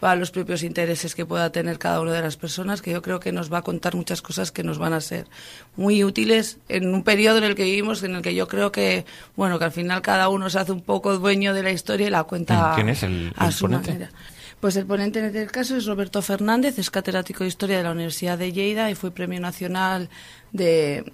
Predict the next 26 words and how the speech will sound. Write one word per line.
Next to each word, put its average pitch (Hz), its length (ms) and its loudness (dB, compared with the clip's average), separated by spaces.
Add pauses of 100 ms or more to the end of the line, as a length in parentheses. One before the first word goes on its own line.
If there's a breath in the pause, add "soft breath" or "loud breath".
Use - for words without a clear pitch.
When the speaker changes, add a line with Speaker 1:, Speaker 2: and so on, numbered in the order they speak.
Speaker 1:
de - 80 -4
Historia 165 320 -4
de 147 60 -2
España. 147 500 -6
Speaker 2:
Mm, 104 180 0 (200)
vale. 95 260 0 (320 loud breath)
¿El 107 100 2
resto 135 180 4
del 139 140 8
ciclo, 165 640 8
mm, 76 680 -4 (320)
qué 113 160 4
protagonistas 90 600 0
tiene? - 320 -10 (340 loud breath)
Speaker 1:
Pues 214 180 2
tenemos 220 340 0
mucha 254 220 4
variedad 220 480 8
y 202 80 2
tenemos 196 400 0
muchas 214 280 0
caras 226 240 2
conocidas 175 520 -4
para 170 160 -4
este 185 260 -4
año. 180 440 -2